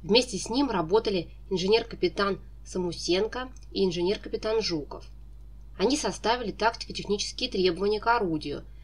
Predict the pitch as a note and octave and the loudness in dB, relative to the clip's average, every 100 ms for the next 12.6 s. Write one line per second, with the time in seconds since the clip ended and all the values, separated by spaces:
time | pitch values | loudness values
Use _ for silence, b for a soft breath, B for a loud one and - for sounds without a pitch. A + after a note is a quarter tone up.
0 | b F3 F3 F#3 E3+ D#3+ E3 D3 G3 A#3 | b -2 2 4 4 0 -2 2 4 6
1 | G#3 D3+ F3+ G#3 A3 A3 - F#3+ F3+ E3+ | 4 2 2 2 0 0 0 -2 0 0
2 | F#3 - - E3 D#3+ D3+ D3 F#3+ A#3+ A#3 | 0 -4 -4 -2 0 -2 0 2 2 2
3 | D#3 - - - - E3 G#3 G3+ - F#3 | -2 -6 -14 -14 -8 6 6 8 4 2
4 | F#3+ E3+ E3 - D#3+ D3+ G#3+ B3+ B3 A#3+ | 2 0 -2 -4 -10 4 6 6 -2 -8
5 | F3+ - E3 D3+ G#3+ G#3 F3+ D3 C#3 E3 | -10 -4 -4 0 -2 0 0 0 0 -2
6 | G3+ F#3+ - D#4 D4 D3 - - - - | -2 -4 0 2 2 0 -6 -14 -14 -16
7 | - - - - - - - - - - | -16 -16 -16 -16 -16 -16 -16 -16 -16 -16
8 | - - - - - - - - - - | -16 -16 -16 -16 -16 -16 -16 -16 -16 -12
9 | - A#3+ B3+ A#3+ A3 - C#4 C#4 A#3 G#3 | 2 4 6 4 2 0 0 2 2 2
10 | F#3+ - G3 A#3 D4+ A3+ E3+ G#3+ C4 A3+ | 0 0 2 2 2 4 6 4 4 0
11 | - E3+ A3+ A#3+ E3+ D#3 - F#3 G3 G#3+ | 2 2 2 2 0 -2 -2 -4 0 0
12 | A#3 A3+ D#3+ D3 - | 0 0 0 -2 -6